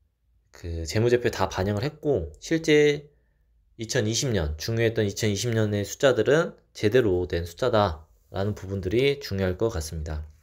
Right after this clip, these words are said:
그래서 앞으로 이러한 부분들을 잘 해결하기 위해서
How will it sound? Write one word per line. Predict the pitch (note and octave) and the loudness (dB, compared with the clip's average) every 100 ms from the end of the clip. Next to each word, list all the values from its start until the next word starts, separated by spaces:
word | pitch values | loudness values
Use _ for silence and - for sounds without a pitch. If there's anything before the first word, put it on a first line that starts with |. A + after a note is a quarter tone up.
| _ _ _ _ _ _ _ _ - - - - _ | _ _ _ _ _ _ _ _ -20 -20 -20 -20 _
그래서 | - B2 A2+ | 4 6 6
앞으로 | G#2 - C#3+ A2+ | 4 4 4 6
이러한 | G#2 A#2 | 6 4
부분들을 | A2 G#2+ A#2 G#2 A#2 D3 C#3+ | 0 -6 -2 0 2 2 2
잘 | A2 | -2
해결하기 | G2+ C3+ D#3 D3 A2+ | -2 0 2 2 0
위해서 | F2+ F2+ D2+ D#2 C3 | -2 -2 -4 -6 -8